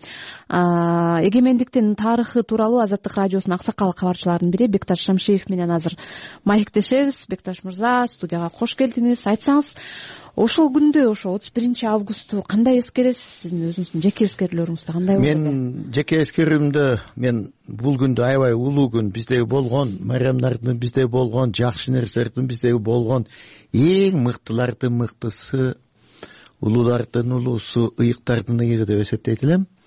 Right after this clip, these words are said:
Speaker 2: Э, себеп дегенде биз мына социализм заманында окуп, иштеп калдык. Э, ошол биз окуп жүргөндө айтат эле да, Кыргызстан өзүнчө, м, бөлүнүп, өзүнчө жашай алабы десе, бүт, э, көпчүлүгү биздин агайларыбыз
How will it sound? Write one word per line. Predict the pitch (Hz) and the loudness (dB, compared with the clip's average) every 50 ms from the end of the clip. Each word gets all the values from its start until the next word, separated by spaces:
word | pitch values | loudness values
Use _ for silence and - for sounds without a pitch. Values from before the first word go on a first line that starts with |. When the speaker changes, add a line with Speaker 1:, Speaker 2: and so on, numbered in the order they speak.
| _ - - - - - _ - | _ -20 -20 -20 -20 -20 _ -6
Speaker 2:
Э, | - 101 104 107 101 | -2 0 2 2 2
себеп | 101 - 127 120 120 - | 0 0 -2 -2 -2 -2
дегенде | 127 120 131 123 120 123 147 147 - | -2 0 0 0 0 0 0 -2 0
биз | - 127 117 120 | -2 -4 -2 0
мына | 123 117 107 | 0 -2 0
социализм | - 120 120 - 123 113 110 117 117 120 | 0 -2 -2 0 0 0 0 0 0 0
заманында | 123 120 120 117 120 117 113 113 113 110 117 113 107 - _ _ _ | 0 0 2 2 2 2 2 0 0 0 0 0 0 -2 _ _ _
окуп, | - - 107 110 107 _ - 127 117 - _ - | -4 -2 0 0 -2 _ -4 -4 -4 -4 _ -6
иштеп | - 117 - - - 110 104 - - | -4 -4 -4 0 0 -2 -2 -2 -2
калдык. | - 107 107 104 104 156 156 151 - - - _ _ _ _ - - - - - - _ - | -4 -2 -2 0 0 0 0 -2 -2 -6 -20 _ _ _ _ -20 -20 -20 -20 -20 -20 _ -4
Э, | - 104 101 107 107 | 0 2 2 2 2
ошол | 104 - 110 110 107 | 2 0 0 -2 -2
биз | 123 123 131 | -2 -2 0
окуп | 120 113 - - - - | 0 -2 -2 -6 -12 -6
жүргөндө | - 107 110 110 113 104 98 117 | -4 -2 0 2 2 2 2 0
айтат | 120 117 - 117 107 - | 0 0 -2 -4 -4 -2
эле | 101 110 110 | -2 0 0
да, | 131 147 123 _ _ _ _ _ _ - _ _ _ _ - | 0 0 -2 _ _ _ _ _ _ -20 _ _ _ _ -8
Кыргызстан | - - 113 117 107 - 113 107 107 107 117 | -6 -2 -2 -2 -2 0 0 0 2 2 2
өзүнчө, | 131 123 139 123 - - 117 110 107 98 - - _ _ _ - | 2 2 0 -2 0 0 0 2 2 0 -2 -6 _ _ _ -8
м, | 98 92 90 92 87 85 | -6 -4 -2 -2 0 0
бөлүнүп, | 120 131 123 120 117 117 117 - _ - - | 2 2 2 2 0 0 -2 -4 _ -6 -2
өзүнчө | - 117 110 117 104 - - 110 | -2 -2 0 -2 -4 -2 -2 0
жашай | 101 117 123 - - 127 | 0 0 0 0 0 0
алабы | 120 117 113 110 110 107 104 104 - | 2 2 2 2 2 2 0 0 -2
десе, | 107 104 - 110 101 | -4 -4 -4 -4 -2
бүт, | 107 143 165 165 - _ _ - - - _ _ | 0 0 0 0 -2 _ _ -20 -20 -20 _ _
э, | - 95 | -8 -6
көпчүлүгү | 90 82 127 139 135 - - 104 101 104 101 113 117 | -2 -2 -2 -2 -4 -6 -8 -6 -4 -4 -4 -6 -6
биздин | 117 104 92 - 107 98 98 | -8 -10 -8 -6 -4 -2 -2
агайларыбыз | 101 107 113 113 110 107 107 104 101 98 | 0 0 0 0 0 -2 -2 -2 -4 -6